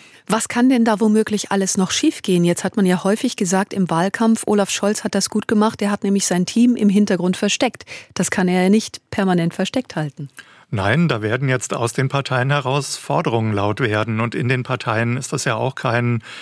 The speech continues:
Speaker 2: geschlossenes Auftreten, sondern da gibt's unterschiedliche Strömungen. Und die S P D, ähm, die eher,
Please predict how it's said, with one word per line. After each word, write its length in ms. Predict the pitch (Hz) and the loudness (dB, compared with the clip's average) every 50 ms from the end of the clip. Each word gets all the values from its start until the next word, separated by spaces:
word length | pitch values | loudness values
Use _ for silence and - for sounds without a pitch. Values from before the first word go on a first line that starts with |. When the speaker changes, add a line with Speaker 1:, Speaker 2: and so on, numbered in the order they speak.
| - - - - | -18 -18 -10 -4
Speaker 2:
geschlossenes 680 | - 113 - - 120 120 127 - 131 123 120 107 - | -2 0 0 2 2 0 0 0 0 0 0 0 0
Auftreten, 680 | - 110 117 127 - - - 131 127 127 - 160 131 | -2 0 -2 -2 -2 -4 -2 -2 -2 0 0 0 0
sondern 240 | 123 123 117 120 117 | 2 2 0 0 0
da 80 | 113 110 | 0 -2
gibt's 160 | 110 - - | -2 -4 -2
unterschiedliche 680 | 175 139 120 139 123 - 131 123 - 127 113 - 131 | -2 0 0 0 0 0 -2 -2 -2 -4 -4 -4 -4
Strömungen. 540 | - - - 147 170 170 127 110 107 107 110 | -6 -4 -2 -2 0 0 0 0 0 0 -2
Und 240 | - - 113 104 - - - - - - - - _ | -2 -4 -4 -6 -6 -12 -20 -20 -20 -20 -20 -12 _
die 60 | 156 | -6
S 140 | - 110 - | -4 -4 -4
P 100 | - 131 | -2 -2
D, 400 | 107 117 110 117 117 123 123 120 117 170 | 0 2 2 4 4 2 2 0 -4 -4
ähm, 360 | 190 - 123 120 117 113 107 - - | -4 -2 0 0 0 -2 -4 -6 -6
die 140 | - 117 - | -4 -2 0
eher, 340 | 143 117 110 107 110 110 | 0 0 2 2 0 0